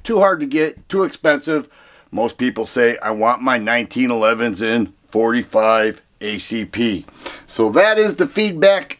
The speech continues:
that I have received. But this one may take you back a little bit because it's different. Nobody would expect me to feature this, but I'm going to feature it anyways.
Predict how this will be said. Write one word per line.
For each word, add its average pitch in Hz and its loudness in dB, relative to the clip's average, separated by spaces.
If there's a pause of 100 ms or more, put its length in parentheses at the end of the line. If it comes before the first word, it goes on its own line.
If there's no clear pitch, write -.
that 160 2
I 165 4
have 147 -2
received. 156 -2 (300)
But 190 2
this 370 0
one 311 2
may 294 2
take 294 -6
you 233 0
back 240 -6
a 233 -2
little 233 -2
bit 208 -2
because 214 -2 (460)
it's 160 -2
different. 139 -2 (280)
Nobody 208 2
would 190 0
expect 175 -4
me 165 -6
to 151 -4
feature 170 -4
this, 170 -4
but 135 -2
I'm 139 2
going 208 0
to 139 -10
feature 214 0
it - -6
anyways. 180 0